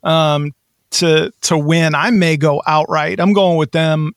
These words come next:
and the money line. Um, Brandon?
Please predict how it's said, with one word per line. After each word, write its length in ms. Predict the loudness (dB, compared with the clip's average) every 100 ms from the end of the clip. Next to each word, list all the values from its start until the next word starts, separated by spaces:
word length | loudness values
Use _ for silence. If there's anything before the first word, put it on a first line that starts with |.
| -8
and 360 | -4 -4 -4
the 40 | -6
money 400 | -2 -2 -2 -4
line. 560 | -6 -6 -8 -12 -16 _ _ _ _ -8
Um, 600 | -6 -6 -8 -10 -12 -16 _ _ _ _ _ _ _ _ _ _ -20
Brandon? 640 | -6 -2 0 0 0 -2